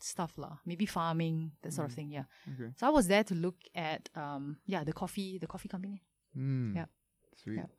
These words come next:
Speaker 2: Then,
Speaker 1: Yes.
Speaker 2: you know,
Speaker 1: Ah.
Speaker 2: okay, enough of the African countries.
Speaker 1: Yeah,
Speaker 2: You
Speaker 1: so then
Speaker 2: decided to
Speaker 1: came back, you know, um, and,
Speaker 2: Mm.
Speaker 1: uh, rejoined Bain again. Uh,
Speaker 2: Okay.
Speaker 1: you know, did some interesting projects, but at the time I think I, I was already looking out for,
Speaker 2: Mm.
Speaker 1: um,
Speaker 2: I guess now
Speaker 1: something
Speaker 2: that
Speaker 1: I
Speaker 2: you've
Speaker 1: like.
Speaker 2: had your epiphany, right?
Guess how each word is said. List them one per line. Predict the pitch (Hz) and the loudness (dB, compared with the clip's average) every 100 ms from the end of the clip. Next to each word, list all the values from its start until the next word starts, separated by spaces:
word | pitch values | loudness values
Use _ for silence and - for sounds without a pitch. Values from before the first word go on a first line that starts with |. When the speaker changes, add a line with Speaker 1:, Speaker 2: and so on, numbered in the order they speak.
| _ _ - | _ _ 8
Speaker 2:
Then, | 113 147 156 | 12 12 12
Speaker 1:
Yes. | 170 175 135 | 8 4 2
Speaker 2:
you | 123 | 2
know, | 113 160 | 4 2
Speaker 1:
Ah. | 156 117 | -4 -6
Speaker 2:
okay, | - 113 120 | 0 2 2
enough | 117 127 127 | 2 2 2
of | 113 | 2
the | 113 | 2
African | 113 120 120 | 2 2 2
countries. | 113 123 120 143 | 4 4 6 8
Speaker 1:
Yeah, | 214 233 | 10 8
Speaker 2:
You | |
Speaker 1:
so | 214 277 | 8 10
then | 269 269 | 12 10
Speaker 2:
decided | 277 240 226 | 8 8 8
to | |
Speaker 1:
came | 269 247 | 10 10
back, | 240 247 240 | 10 8 6
you | 190 | 2
know, | 185 202 | 0 0
um, | 185 165 156 - - | 0 -2 -2 -4 -4
and, | 165 160 | -2 0
Speaker 2:
Mm. | 147 | -2
Speaker 1:
uh, | 143 - - | -6 -6 2
rejoined | 180 247 226 220 202 | 8 10 10 8 8
Bain | 185 208 | 8 6
again. | 170 160 294 370 - - | 4 2 0 -2 -8 0
Uh, | 165 156 147 | 2 4 2
Speaker 2:
Okay. | 147 151 - | 0 -2 -2
Speaker 1:
you | 170 | 2
know, | |
did | 165 220 | 2 4
some | 190 170 | 4 4
interesting | 180 190 - 196 | 4 4 4 4
projects, | - 151 185 - | 4 2 -2 -2
but | 175 - - - - | -4 -4 -14 -16 -4
at | 180 | 2
the | 196 | 2
time | - 247 254 | 8 10 10
I | 175 | 8
think | 220 233 | 8 8
I, | 165 156 151 - - | 6 4 -2 -6 -6
I | - 127 | -4 0
was | 185 185 | 6 8
already | 190 233 294 | 8 8 8
looking | 208 208 202 | 8 8 8
out | 196 165 | 8 6
for, | - 156 143 | 4 4 4
Speaker 2:
Mm. | 127 110 107 | 2 0 0
Speaker 1:
um, | 160 147 143 135 | 0 0 2 6
Speaker 2:
I | |
guess | 131 170 | 12 12
now | |
Speaker 1:
something | 170 | 12
Speaker 2:
that | 190 | 12
Speaker 1:
I | 143 | 12
Speaker 2:
you've | |
Speaker 1:
like. | 135 | 12
Speaker 2:
had | 156 | 12
your | 139 | 12
epiphany, | 117 131 131 139 120 | 10 8 10 10 12
right? | 135 | 10